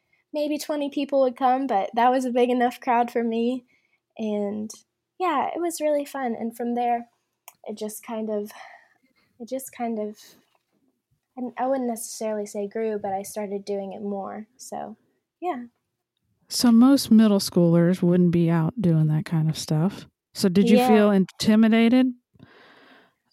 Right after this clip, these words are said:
Speaker 1: Um, I've always been a fairly hard-headed kid in any type of thing that I put my mind to, so I wasn't necessarily intimidated. When I get up on stage, it kind of feels like it's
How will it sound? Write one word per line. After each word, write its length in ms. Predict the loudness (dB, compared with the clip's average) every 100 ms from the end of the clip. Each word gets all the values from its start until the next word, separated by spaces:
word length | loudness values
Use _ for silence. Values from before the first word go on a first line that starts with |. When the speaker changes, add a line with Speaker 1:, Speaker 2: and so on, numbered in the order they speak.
| _ -10
Speaker 1:
Um, 300 | -6 -4 -4 -8 _ _ _ -12
I've 320 | -8 -6 -4
always 400 | -2 0 0 0
been 320 | -2 -2 -2 -8 _ -12
a 80 | -10
fairly 400 | -2 0 2 0
hard-headed 640 | 0 -2 0 0 0 -4
kid 300 | -4 -2 0
in 380 | -2 -2 -4 -6 -10 _ _ -6
any 240 | -4 -4
type 260 | -4 -6 -6
of 100 | -6
thing 320 | -2 -2 0
that 160 | 0
I 320 | 2 0 -2 -8 -2
put 160 | 0
my 100 | 2
mind 320 | 0 0 -2 -2
to, 240 | 0 0
so 280 | 0 -2 -4 -6 -20 -6
I 60 | -2
wasn't 300 | 0 0 -2
necessarily 640 | -4 -4 0 0 2 -2
intimidated. 840 | -4 -4 -4 -4 -4 -4 -4 -6 _ _ _ -4
When 180 | -2
I 120 | 0 -2
get 140 | -2
up 160 | -2 -4
on 180 | -6 -6
stage, 580 | -6 -4 -4 -6 -12 _ _ _ -16
it 60 |
kind 160 | -8 -8
of 80 | -6
feels 300 | -4 -4 -4
like 120 | -10
it's 400 | -10 -14 -16 -18